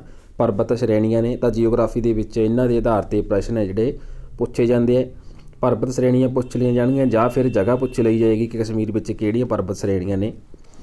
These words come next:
ਤਾਂ ਇਸ ਆਧਾਰ 'ਤੇ ਪ੍ਰਸ਼ਨ ਹੈ ਜਿਹੜਾ ਪੁੱਛਿਆ ਜਾ ਸਕਦਾ ਹੈ। ਅੱਗੇ ਗੱਲ ਕਰਦੇ ਹਾਂ ਸਿਹਤ ਵਰਧਕ ਅਤੇ ਸੈਲਾਨੀ ਸਥਾਨਾਂ ਦੀ, ਜਿਵੇਂ ਕਿ ਸ਼ਿਮਲਾ, ਸ਼੍ਰੀਨਗਰ,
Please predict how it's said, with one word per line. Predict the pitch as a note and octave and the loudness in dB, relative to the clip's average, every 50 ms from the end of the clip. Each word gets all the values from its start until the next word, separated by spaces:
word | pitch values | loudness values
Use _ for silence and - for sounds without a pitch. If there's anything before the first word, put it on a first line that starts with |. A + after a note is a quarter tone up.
| - - - - - - | -18 -18 -18 -14 -6 -2
ਤਾਂ | C3 - | -2 0
ਇਸ | - B2 B2 A#2+ - | 2 2 0 0 0
ਆਧਾਰ | - A#2+ C#3+ C3+ A#2 A2 | 0 2 2 2 2 2
'ਤੇ | - - A#2 C3 - - - - - - - - - - - - - - - - - - - - - - - - - - - | 0 0 -2 -2 -2 -4 -12 -16 -18 -18 -20 -20 -20 -20 -20 -20 -20 -20 -20 -20 -20 -20 -20 -20 -20 -18 -18 -18 -16 -10 -4
ਪ੍ਰਸ਼ਨ | - A#2+ A2+ - C3+ C3 | 0 0 0 2 2 2
ਹੈ | A#2+ | 2
ਜਿਹੜਾ | G#2 G#2+ A#2 C3+ | 2 2 2 2
ਪੁੱਛਿਆ | D3 C#3+ A2 - - C3+ | 2 0 -2 0 0 0
ਜਾ | D3+ C#3+ A2 F#2+ | 2 2 2 0
ਸਕਦਾ | - G#2+ - - F#2+ F2 | -2 -6 -8 -6 -6 -6
ਹੈ। | - - - - - - - - - - - - - - - - - - - - - - - - - - - A#2+ | -6 -8 -18 -20 -20 -20 -20 -20 -20 -20 -20 -20 -20 -18 -16 -16 -16 -16 -16 -18 -18 -18 -18 -18 -14 -8 -6 -4
ਅੱਗੇ | G2+ A2+ C#3+ | 0 0 2
ਗੱਲ | C#3 D3 C#3+ | 4 4 2
ਕਰਦੇ | C3 C#3+ C#3 C3 B2 C3+ | 4 2 2 2 2 2
ਹਾਂ | C3+ C#3 | 2 2
ਸਿਹਤ | C3+ - A2 A2+ A2+ C#3 | 2 2 0 0 2 2
ਵਰਧਕ | C3 B2 B2 A#2+ C3+ C3 - | 2 2 2 2 0 0 0
ਅਤੇ | C3+ B2+ C3 B2+ B2 | 0 2 2 0 0
ਸੈਲਾਨੀ | - - A#2 A2 A2 G#2+ G#2 G#2 A2+ | 0 0 2 2 2 2 2 2 0
ਸਥਾਨਾਂ | A2 A#2 - A#2 G#2+ G#2 A2 A2 | -2 -2 0 0 2 2 2 2
ਦੀ, | A2+ A#2 | 2 2
ਜਿਵੇਂ | G#2+ A2+ A2 A2+ A2 | 2 2 2 2 0
ਕਿ | G#2+ - A#2+ A2+ | 0 0 -2 -2
ਸ਼ਿਮਲਾ, | G#2+ - A2+ G#2+ G#2 G#2+ A2 A2 A2 A2+ G#2+ | 0 -2 0 0 2 2 4 4 2 2 0
ਸ਼੍ਰੀਨਗਰ, | - - - G#2 F#2+ A#2 A#2+ A#2+ A#2 A2 G#2+ A2+ A2+ A2 - | -2 -2 -4 -2 0 0 2 2 2 2 2 2 0 0 -2